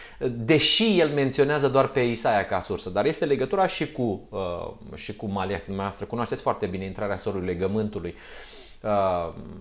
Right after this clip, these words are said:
textul acesta are primă împlinire pentru Marcu atunci în mesagerul care l-a amintit pe Iisus Hristos.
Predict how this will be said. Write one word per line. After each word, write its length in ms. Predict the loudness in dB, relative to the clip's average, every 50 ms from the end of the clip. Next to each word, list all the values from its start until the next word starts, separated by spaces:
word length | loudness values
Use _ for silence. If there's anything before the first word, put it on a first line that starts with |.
| -14 -14 -6
textul 340 | -2 -2 -2 0 0 2 2
acesta 760 | 2 2 2 0 -2 -2 -2 0 0 -2 -2 -2 -10 -20 -20 -20 -20 -6 0
are 540 | 2 4 4 4 4 4 4 4 2 -2 -6 -16 -20 -20 -20 -14 -6
primă 560 | -2 0 0 2 2 2 2 0 0 -2 -4 -2
împlinire 960 | 0 0 2 0 0 -2 -2 0 0 0 2 2 4 6 6 6 4 2 0 -6 -14 -18 -2 4
pentru 560 | 6 6 6 6 4 2 2 2 2 0 -2 -4 -6 -4
Marcu 500 | -2 2 4 4 6 4 4 2 2 4
atunci 600 | 4 4 4 2 0 0 0 0 -4 -6 -8 -12 -12 -4 2
în 320 | 6 6 6 6 4 -2 -2
mesagerul 600 | 0 2 2 4 4 6 4 6 6 6 4 4 4
care 200 | 4 4 4 6
l-a 100 | 6 4
amintit 380 | 4 4 0 -2 -4 -4 -2
pe 60 | -2
Iisus 300 | -2 -2 -2 -2 -6 -8
Hristos. 500 | -6 -6 -8 -6 -6 -6 -6 -6 -6 -8